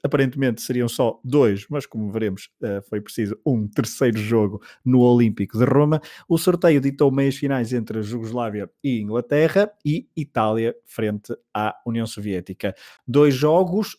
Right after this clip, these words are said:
duzentos e dez minutos e apenas um golo. Foi em Firenze, no encontro entre jugoslavos e ingleses, num jogo dividido, a campeã mundial Inglaterra, capitaneada pela estrela do West Ham, Bobby Moore, e liderada então no terreno por Bobby Charlton.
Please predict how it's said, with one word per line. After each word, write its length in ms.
duzentos 540
e 60
dez 200
minutos 580
e 100
apenas 640
um 160
golo. 340
Foi 200
em 100
Firenze, 480
no 160
encontro 420
entre 320
jugoslavos 640
e 60
ingleses, 560
num 180
jogo 240
dividido, 480
a 40
campeã 340
mundial 320
Inglaterra, 460
capitaneada 640
pela 180
estrela 380
do 100
West 300
Ham, 140
Bobby 340
Moore, 280
e 40
liderada 680
então 240
no 120
terreno 300
por 200
Bobby 280
Charlton. 460